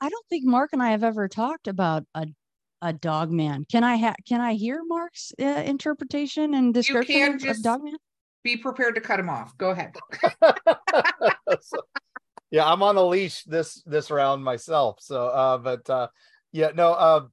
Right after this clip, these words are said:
Speaker 3: you know, for, for those not in the know, Dogman is a, an,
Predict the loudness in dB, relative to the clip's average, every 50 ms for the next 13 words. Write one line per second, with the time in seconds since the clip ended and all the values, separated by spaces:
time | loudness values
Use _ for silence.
0 | _ -4 -2 -2 -2 -2 -4 -4 -4 -4 -6 -6 -6 -4 -2 -2 -2 -4 -6 -6
1 | -2 -2 -2 -2 -2 -6 -12 -6 0 2 2 2 2 0 -4 -10 -8 -8 -8 -6
2 | -4 -2 -2 0 0 -2 0 0 0 -2 -2 -4 -4 -6 -6 -6 -6 -8 -8 -8
3 | -8 -8 -8 -8 -6 -4 -2 -4 -4 -4 -4 -4 -6 -6